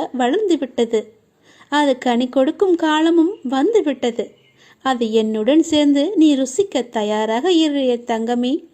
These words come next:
உன் குடும்பம் என்றுமே சீரும் சிறப்புடன் இருக்கும்.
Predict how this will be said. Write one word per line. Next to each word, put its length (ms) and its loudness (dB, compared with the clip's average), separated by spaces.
உன் 200 0
குடும்பம் 540 0
என்றுமே 500 4
சீரும் 500 -2
சிறப்புடன் 680 0
இருக்கும். 460 -4